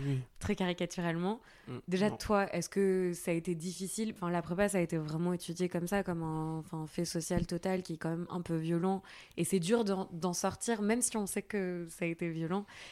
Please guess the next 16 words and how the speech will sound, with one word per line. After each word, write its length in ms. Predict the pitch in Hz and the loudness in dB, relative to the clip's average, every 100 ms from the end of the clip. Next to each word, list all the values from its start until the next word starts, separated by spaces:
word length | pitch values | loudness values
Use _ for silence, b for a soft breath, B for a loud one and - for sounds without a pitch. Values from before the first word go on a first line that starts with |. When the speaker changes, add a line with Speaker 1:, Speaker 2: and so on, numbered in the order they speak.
| B - | B -4
Speaker 2:
Et 60 | |
du 80 | 170 | -2
coup, 80 | 196 | 2
de 100 | 202 | 2
passer 320 | 185 185 214 | 4 2 2
dans 100 | 208 | 0
quelque 140 | 180 170 | 0 -2
chose 140 | 208 | -4
qui 140 | - 170 | -4 -2
est 180 | 160 - b b b b _ - - | -2 -6 b b b b _ -20 0
pas 160 | 220 220 | 6 8
à 40 | |
l'opposé, 440 | 208 202 - 202 220 | 8 4 4 2 4
mais 140 | 220 | 2
où 100 | 180 | 2
justement 400 | 165 - 185 196 | 0 -2 0 -2